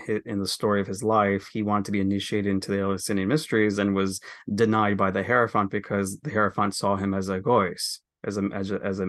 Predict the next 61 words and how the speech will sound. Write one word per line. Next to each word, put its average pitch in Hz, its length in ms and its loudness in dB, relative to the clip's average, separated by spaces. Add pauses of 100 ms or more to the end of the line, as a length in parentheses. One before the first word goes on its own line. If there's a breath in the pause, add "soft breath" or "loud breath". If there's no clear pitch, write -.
(120)
ma-, 98 220 -4
magician. 104 680 -2 (360 soft breath)
And 107 120 0
then, 95 360 2 (520 soft breath)
uh, 92 340 -2 (260)
Apollonius 101 520 0
had 104 160 -2
to, 104 60 -4
like, 98 200 -2
defend 107 360 -2
himself 90 600 -4
and - 80 -4
be 98 80 -2
like, 101 100 -2
"No, 175 160 6
no, 165 200 6
I'm 123 100 2
not," 120 240 4
and 110 80 0
this 110 120 -4
and 110 100 0
that. 104 100 4
And 104 80 2
he 101 80 -2
had 104 120 -2
to 104 60 -6
convince 104 380 0
the 95 140 -4
Hierophant 101 560 2
to - 120 -6
let 98 140 0
him 98 140 0
in, 113 120 2
and 98 180 0
which 98 200 -4
he 95 160 -8 (100)
succeeds 98 580 -4
in 90 120 -8
doing, 101 340 0
does 101 220 0
get 92 140 -4
initiated. 90 640 -4 (380 loud breath)
But 104 120 0
it, 107 160 4
it's 101 180 2
interesting 113 420 0
that, 98 140 -2
again, 110 320 2
this, 98 220 -2
this, - 320 -6 (360 soft breath)
this 107 140 2
sense 107 300 0
of, 95 240 2
"What 98 480 0
are 107 40 2
you 120 140 4
doing? 113 440 4
That 104 100 2
doesn't 101 240 0
seem 101 280 0
right." 107 480 4